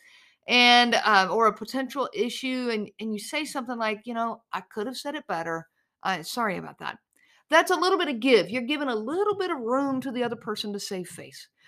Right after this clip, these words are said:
Maybe they got mad at you, but you're willing to carry a, just a little bit of it, and you say, "You know,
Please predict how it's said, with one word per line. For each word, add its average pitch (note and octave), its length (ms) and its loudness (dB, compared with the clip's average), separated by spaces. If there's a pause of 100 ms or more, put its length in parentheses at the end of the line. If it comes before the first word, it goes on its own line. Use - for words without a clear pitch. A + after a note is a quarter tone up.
(180)
Maybe C#4+ 240 4
they E4 100 0
got C4+ 240 2
mad B3 240 4
at G3+ 80 -2
you, A#3 280 -2
but G3+ 200 0
you're C#4 260 -2
willing C#4+ 300 -2
to A3 60 -6
carry A#3+ 340 -4
a, F#3 140 -4 (120)
just F4+ 300 -4
a D#4+ 60 -14
little C#4+ 240 -6
bit B3+ 160 -2
of A#3 140 0
it, A#3 100 -2
and A3 160 -4
you A3 60 -2
say, G#3+ 260 -6
"You A3+ 160 -6
know, D4+ 320 -2